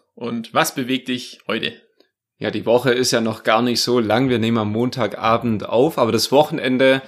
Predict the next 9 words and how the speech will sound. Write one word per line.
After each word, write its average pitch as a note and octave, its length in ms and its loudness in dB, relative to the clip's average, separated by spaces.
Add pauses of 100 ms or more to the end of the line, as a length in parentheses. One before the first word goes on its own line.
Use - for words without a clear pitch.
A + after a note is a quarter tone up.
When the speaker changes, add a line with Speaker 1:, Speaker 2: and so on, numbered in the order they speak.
(300)
Speaker 2:
war A#2 720 2
eigentlich C#3 380 -2
ganz - 500 -2
ereignisreich. B2+ 1040 0
Ich A2+ 160 -6
hab - 200 -8
gerade, G#2+ 500 0 (580)
ja, G#2+ 220 2
sowohl C3 640 4